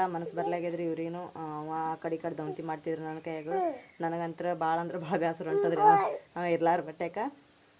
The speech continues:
ಹ್ಮ್, ಬರ್ರಿ ಇವತ್ತಿನ ವ್ಲಾಗ್ ಸ್ಟಾರ್ಟ್ ಮಾಡೋಣ. ಇವತ್ತ ಮಟನ್ ತರ್ತಾರೋ ಚಿಕನ್ ತರ್ತಾರೋ ನೋಡೋಣ. ಆ, ತಂದ್ ಬಳಕ ಮಾಡೋಣತ್ರಿ ಅದಕ್ಕೆ. ಇಲ್ಲಿ, ಆ, ಚಿಕ-, ಇದು ಚಿಕನ್ ಹತ್ತಿ ನೋಡ್ರಿ ನಾನು. ಮಟನ್ದಾಗ, ಆ, ಎಲ್ಲ ತೊಳ್ಕೊಂಡು ಮಾಡ್ಕೆರೆ ಅರಿಶಿಣ ಉಪ್ಪು ಹಾಕಿ ಇಟ್ಕೊಂಡೀನಿ ರೀ.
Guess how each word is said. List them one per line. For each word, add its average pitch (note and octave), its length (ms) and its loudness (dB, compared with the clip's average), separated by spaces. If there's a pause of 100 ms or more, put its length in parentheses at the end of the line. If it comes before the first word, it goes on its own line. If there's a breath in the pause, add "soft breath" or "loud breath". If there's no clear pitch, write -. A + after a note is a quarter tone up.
(120)
ಹ್ಮ್, F#3+ 260 -4
ಬರ್ರಿ G3 220 2
ಇವತ್ತಿನ F3+ 300 -2
ವ್ಲಾಗ್ F3+ 300 -2
ಸ್ಟಾರ್ಟ್ F3+ 280 -4
ಮಾಡೋಣ. E3+ 260 -2 (280)
ಇವತ್ತ E3 340 -6 (140)
ಮಟನ್ D#3+ 360 -4
ತರ್ತಾರೋ D#3+ 340 -4
ಚಿಕನ್ D#3 320 -10
ತರ್ತಾರೋ D#3+ 280 -8
ನೋಡೋಣ. D#3+ 340 -4
ಆ, E3 360 -8
ತಂದ್ D#3 300 -6
ಬಳಕ D#3 240 -6
ಮಾಡೋಣತ್ರಿ D3+ 600 -6
ಅದಕ್ಕೆ. D#3 500 -8 (580)
ಇಲ್ಲಿ, F3+ 380 8
ಆ, D#3+ 200 4
ಚಿಕ-, D#3 360 4
ಇದು D3+ 340 8
ಚಿಕನ್ D3 320 2
ಹತ್ತಿ C#3+ 180 2
ನೋಡ್ರಿ C#3+ 260 2
ನಾನು. E3 320 6
ಮಟನ್ದಾಗ, D#3+ 480 6 (240)
ಆ, D3+ 160 2
ಎಲ್ಲ D3+ 240 4
ತೊಳ್ಕೊಂಡು D3+ 460 6
ಮಾಡ್ಕೆರೆ D3 440 4
ಅರಿಶಿಣ D#3 400 4
ಉಪ್ಪು C#3+ 280 4
ಹಾಕಿ C#3+ 240 6
ಇಟ್ಕೊಂಡೀನಿ C#3 380 0
ರೀ. F3 180 2